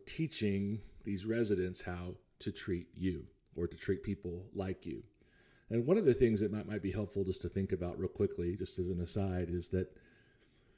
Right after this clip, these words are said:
the church really kind of has to, in its leadership development, do those, follow that model. Essentially, we have to have a model where we're teaching people how to teach,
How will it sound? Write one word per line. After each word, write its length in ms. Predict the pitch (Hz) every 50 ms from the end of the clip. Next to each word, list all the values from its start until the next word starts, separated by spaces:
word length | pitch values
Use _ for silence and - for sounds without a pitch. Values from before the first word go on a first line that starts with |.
| _ _ _ _ _ _ _ _ _ _ -
the 80 | 98
church 380 | - - - 202 240 - - -
really 200 | 170 147 120 107
kind 240 | - - 127 113 110
of 80 | 95
has 320 | 90 95 104 113 120 - -
to, 260 | - 110 101 101 92
in 160 | 104 107 101
its 220 | 95 90 - -
leadership 460 | 107 113 117 117 113 - - 117 - -
development, 720 | 98 90 82 95 98 95 98 87 80 90 87 87 82 - - - - - - - - - - - 92 95
do 200 | 87 113 117 117
those, 460 | 107 98 104 98 92 85 - - - - - - - - - - - - -
follow 320 | 120 113 117 117 104 98 87
that 260 | 98 95 92 - 80
model. 380 | 85 80 78 85 - - - 78 - - - - - - _ _ _ _ -
Essentially, 540 | 95 - - 120 113 - - 113 107 104 101
we 140 | 95 95 87
have 220 | 107 98 95 92
to 100 | - 95
have 260 | 87 92 98 95 92 87
a 60 | 90
model 480 | 90 90 92 92 92 87 87 85 87 85
where 180 | 82 85 82
we're 300 | 82 80 80 82 82 80 - - - - - - - - - - _
teaching 400 | - - 127 120 - - 110 95
people 300 | - - 104 - - 87
how 140 | 78 101 98
to 80 | 87 87
teach, 520 | - - 101 87 - - - - - -